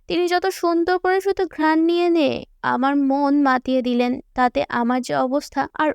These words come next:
ওইটা কেমন আনন্দ দিবেন, ভাবতে ভাবতে আমার সবটা বিকেল কেটে গেল। সন্ধ্যায় মা আমার পাশের বাসার আন্টির সাথে কি যেন কাজ আছে বলে চলে গেলেন।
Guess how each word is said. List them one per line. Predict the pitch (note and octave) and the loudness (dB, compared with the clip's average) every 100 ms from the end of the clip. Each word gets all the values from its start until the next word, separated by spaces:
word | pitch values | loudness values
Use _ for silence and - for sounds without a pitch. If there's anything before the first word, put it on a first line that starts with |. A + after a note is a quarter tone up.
| - | 0
ওইটা | C#4 C4+ D#4+ | 0 0 0
কেমন | D#4 C#4 D#4 - | 0 2 2 0
আনন্দ | C#4 C#4 D4 D#4 | 0 2 2 2
দিবেন, | D#4+ D4 C4 - C4 | 0 -2 -4 -4 -4
ভাবতে | C#4 C4 - C#4 | -2 -2 -2 0
ভাবতে | D4 - D4+ | 0 0 0
আমার | C#4+ D4 | 2 0
সবটা | - - - - _ D#3 | -2 -6 -6 -6 _ -4
বিকেল | B2+ C3+ C#3 | -4 -4 -4
কেটে | C#3 - C3+ | -4 -4 -4
গেল। | C3+ C3+ - - - | -2 -2 -4 -8 -8
সন্ধ্যায় | D4+ C#4 C#4 D#4+ | -2 0 2 2
মা | D4+ C4+ C#4 | 2 2 2
আমার | C#4 D#4 | 2 0
পাশের | - B3 C4+ D#4+ | -2 -4 -2 -2
বাসার | C#4 C4+ - E4 | -2 -2 -2 -4
আন্টির | - A#3+ C4+ | -2 -2 -2
সাথে | C4 D#4 E4+ | -4 -4 -4
কি | - _ D4 D4 | -6 _ -6 -2
যেন | D#4+ D#4+ F4+ | 0 0 -2
কাজ | - - B3 B3 | -2 2 2 2
আছে | B3+ D#4 | -2 -4
বলে | D4 E4+ | 0 0
চলে | G#4+ B3+ A#3+ | 0 -2 -2
গেলেন। | B3 A#3+ B3 | -2 -2 -4